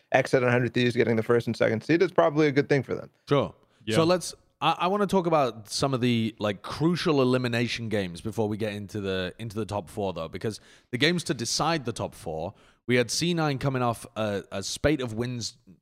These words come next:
Speaker 2: in the tier two scene, essentially, right? Because they were winning, they won, like, the N S G
Speaker 3: Yeah.
Speaker 2: monthly tournament and that kind of stuff. Um,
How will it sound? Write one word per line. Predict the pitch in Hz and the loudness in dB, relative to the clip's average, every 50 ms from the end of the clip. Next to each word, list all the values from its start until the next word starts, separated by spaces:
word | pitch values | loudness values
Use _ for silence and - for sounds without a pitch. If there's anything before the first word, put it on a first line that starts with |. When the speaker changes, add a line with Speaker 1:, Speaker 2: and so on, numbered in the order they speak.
| _ _ - | _ _ -12
Speaker 2:
in | 101 104 98 | -10 -10 -8
the | 98 98 | -10 -10
tier | - - 127 117 | -6 -6 -4 -4
two | 110 - - 135 139 123 | -4 -4 -2 -2 -2 -2
scene, | - - 85 82 80 78 | -4 -6 -10 -10 -12 -12
essentially, | 85 87 - 90 87 85 - 80 73 73 | -12 -12 -10 -10 -10 -10 -12 -12 -12 -8
right? | 76 82 101 117 107 - | -6 -6 -4 -6 -6 -8
Because | - - 101 90 | -12 -12 -8 -8
they | 101 98 | -6 -6
were | 92 | -4
winning, | 92 92 101 101 98 95 95 85 - _ _ _ _ | -4 -6 -6 -8 -8 -10 -12 -14 -18 _ _ _ _
they | - 113 | -6 -4
won, | 117 127 120 | -2 -2 -2
like, | 113 107 | -4 -4
the | 104 104 104 | -4 -4 -4
N | 101 98 | -4 -6
S | 90 - | -8 -8
G | - 131 127 123 | -6 -4 -2 -2
Speaker 3:
Yeah. | 95 92 | -2 -2
Speaker 2:
monthly | 113 123 - - 123 127 | -4 -4 -6 -6 -6 -4
tournament | 117 127 123 123 123 123 123 117 | -2 -2 -4 -2 -4 -4 -6 -8
and | 85 87 | -8 -10
that | 98 104 101 | -10 -10 -8
kind | 120 117 120 | -8 -8 -8
of | 117 - | -8 -8
stuff. | - 127 127 - _ _ _ _ _ _ _ _ _ _ | -8 -8 -8 -10 _ _ _ _ _ _ _ _ _ _
Um, | - 107 104 104 98 | -6 -6 -6 -6 -8